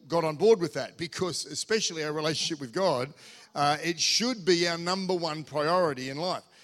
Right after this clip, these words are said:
But I've noticed over the years, sadly, that that's not always the case. Um, in fact, in terms of a relationship with God, I did some thinking, and I don't like to categorize people, but I will,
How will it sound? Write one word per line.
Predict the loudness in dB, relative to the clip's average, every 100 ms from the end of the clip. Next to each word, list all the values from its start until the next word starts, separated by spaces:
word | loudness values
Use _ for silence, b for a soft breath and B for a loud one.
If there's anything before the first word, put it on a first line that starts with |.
| B B B
But | 0 0 0 -6 _ _ _ _ _ _ _ _ 0
I've | 2 2
noticed | 4 2 2 -2
over | -2 -2 -4
the |
years, | -6 -6 -6 -4
sadly, | -4 -4 -4
that | -6 -8
that's | -8 -8 -12 -14 -4
not | -2 0
always | 0 -2 -6 -10
the | -10
case. | -6 -6 -6 -14 -16 B B B
Um, | -2 -2 -2 -6 -14 B B B -14
in | -8
fact, | -6 -6 -8
in | -14 -10
terms | -4 -2 -2 -4 -4
of | -6
a | -6
relationship | -6 -4 -4 -6 -6 -6 -6
with | -10 -6
God, | -4 -2 -4
I | -4
did | -6
some | -8 -10
thinking, | -6 -6 -6 -10 -8
and | -10 -12 -16 -10
I | -6
don't | -4
like | -4 -8
to |
categorize | -10 -6 -6 -4 -6 -6 -10
people, | -10 -8
but | -8 -6
I | -6
will, | -4 -6 -6